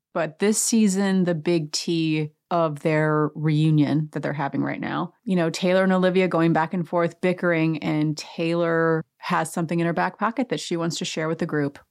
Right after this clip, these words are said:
She shares a deep, dark secret of, of Olivia's.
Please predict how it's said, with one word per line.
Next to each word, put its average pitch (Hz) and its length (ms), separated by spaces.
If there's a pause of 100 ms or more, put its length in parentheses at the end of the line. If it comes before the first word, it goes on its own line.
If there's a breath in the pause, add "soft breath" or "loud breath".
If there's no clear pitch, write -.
(440)
She - 320
shares 170 460
a 156 100
deep, 180 280
dark 190 220
secret 185 360
of, 185 160
of 185 340
Olivia's. 160 680